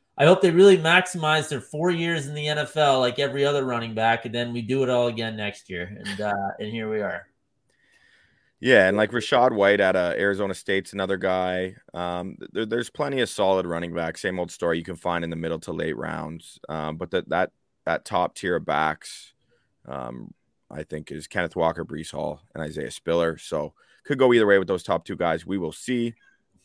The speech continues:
Speaker 2: Uh, moving over to the tight end position, not a lot of top tier talent necessarily, um, but there's some decent depth there. So you're not gonna see teams,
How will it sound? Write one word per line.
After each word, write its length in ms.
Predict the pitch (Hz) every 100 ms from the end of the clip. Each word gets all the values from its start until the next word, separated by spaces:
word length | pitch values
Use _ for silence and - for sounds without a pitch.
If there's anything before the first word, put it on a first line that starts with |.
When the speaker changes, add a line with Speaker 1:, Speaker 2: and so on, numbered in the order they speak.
| _ _ _ _ _ _
Speaker 2:
Uh, 380 | - 98 104 101 -
moving 240 | - 143 147
over 140 | 139
to 60 | 127
the 80 | 113
tight 220 | 123 110
end 140 | 107
position, 760 | 113 98 104 98 92 90 85 - _ _ _ _ _ _ -
not 420 | 92 107 131 - _ _ _
a 60 | 98
lot 280 | 104 104 101
of 340 | 92 87 82
top 260 | - 98 -
tier 200 | 110 104
talent 540 | - 104 104 104 104 _ _ _ -
necessarily, 920 | 95 - 95 - 98 104 113 120 127 _ _ -
um, 420 | 85 87 90 90 - _ _
but 140 | - 98
there's 200 | 120 -
some 140 | 120
decent 340 | 101 107 113
depth 460 | - 90 - - _ _
there. 360 | 78 80 57 - _
So 480 | - - 90 80 - _ _
you're 100 | 82
not 180 | 98 104
gonna 140 | 101
see 220 | 95 - 90
teams, 800 | - 92 87 85 - - -